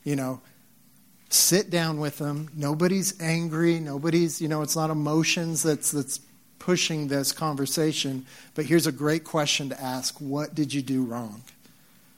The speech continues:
And when it's, "I didn't do anything wrong, and it was my sister, and she blah, blah, blah, blah," you know that you're not there yet. You know, and you know that, that they, you haven't, you haven't gotten to the point that you want them to get to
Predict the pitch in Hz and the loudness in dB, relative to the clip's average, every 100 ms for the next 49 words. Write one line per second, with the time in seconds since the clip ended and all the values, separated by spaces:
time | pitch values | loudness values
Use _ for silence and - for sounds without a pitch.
0 | _ _ - 160 165 175 170 269 277 262 | _ _ -4 2 4 4 4 6 6 6
1 | 247 277 302 302 262 214 202 196 202 247 | 8 8 8 6 2 0 2 2 2 2
2 | 233 254 233 - 294 302 269 233 190 269 | 4 4 4 4 4 4 2 0 4 6
3 | 294 294 277 269 262 269 240 185 - - | 8 8 8 6 4 6 6 4 -2 -20
4 | _ - - - - - _ - 139 139 | _ -20 -20 -20 -20 -20 _ -10 -2 2
5 | 139 135 135 143 139 123 139 147 - 214 | 2 2 -2 -4 -4 -2 -4 -2 0 2
6 | 240 127 - - - - - - - - | 0 -6 -10 -14 -14 -16 -20 -20 -20 -20
7 | - - 160 151 139 147 165 156 151 151 | -20 -6 0 0 0 -2 -2 -4 -2 2
8 | 160 175 180 165 143 151 160 156 160 170 | 2 2 2 -2 0 2 2 0 2 4
9 | 175 196 180 156 160 170 185 180 - - | 2 -4 0 2 2 0 0 -4 -14 -18
10 | 175 156 160 170 180 - - - - - | -2 2 2 2 -2 -8 -14 -20 -20 -6
11 | 147 170 247 170 156 - 185 190 180 165 | 2 2 2 -2 -4 -4 -6 -4 -4 -4
12 | 165 147 160 175 160 143 - 135 147 165 | 0 0 0 -2 -2 -4 -2 -2 -2 -4
13 | - 131 | -8 -10